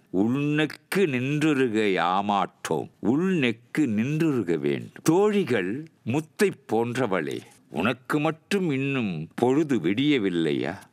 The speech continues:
என்று கேட்க, புதிய தோழி பதில் சொல்கிறார். கிள்ளை மொழி பேசுகின்ற நம் தோழிகள் எல்லாரும் வந்துவிட்டார்களா?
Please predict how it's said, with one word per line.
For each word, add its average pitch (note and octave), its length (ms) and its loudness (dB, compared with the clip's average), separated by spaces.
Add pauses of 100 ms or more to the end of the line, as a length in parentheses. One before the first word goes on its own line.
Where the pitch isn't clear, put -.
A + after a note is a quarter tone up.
என்று C3+ 500 -2
கேட்க, - 680 -4 (180)
புதிய E3 360 2
தோழி G2+ 420 0
பதில் A2+ 340 0
சொல்கிறார். D#2 640 -2 (100)
கிள்ளை G3 440 4
மொழி B2+ 300 0
பேசுகின்ற G#2+ 1080 -2 (100)
நம் G#2+ 320 -2
தோழிகள் A#2+ 680 0 (340)
எல்லாரும் B2 960 0
வந்துவிட்டார்களா? D3 1160 -2